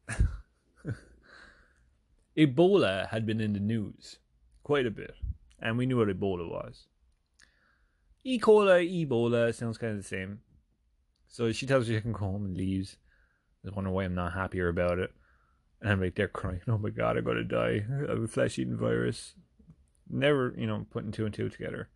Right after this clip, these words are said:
thinking maybe it, it's not what you think it is, or even ask someone to explain it. Dickhead doctor comes back and tells me that he's wrong, that he was, he made a misdiagnosis, blah, blah, blah, lab results say it's E. coli, and I'm like,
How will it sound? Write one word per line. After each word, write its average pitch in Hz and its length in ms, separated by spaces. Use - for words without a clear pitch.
thinking 104 280
maybe 104 260
it, - 200
it's 113 160
not 110 120
what 104 160
you - 40
think 104 200
it 113 80
is, 107 240
or 120 120
even 131 180
ask 113 200
someone 98 220
to 98 120
explain 104 400
it. 107 120
Dickhead 131 280
doctor 113 280
comes 92 220
back 95 360
and 107 100
tells 110 260
me 104 120
that 92 160
he's 95 200
wrong, 98 340
that 104 280
he 101 140
was, 98 340
he 110 80
made 107 160
a - 20
misdiagnosis, 110 1000
blah, 98 140
blah, 110 140
blah, 101 380
lab 98 280
results 101 380
say 107 100
it's 107 160
E. 104 60
coli, 101 400
and 98 100
I'm 101 100
like, 98 160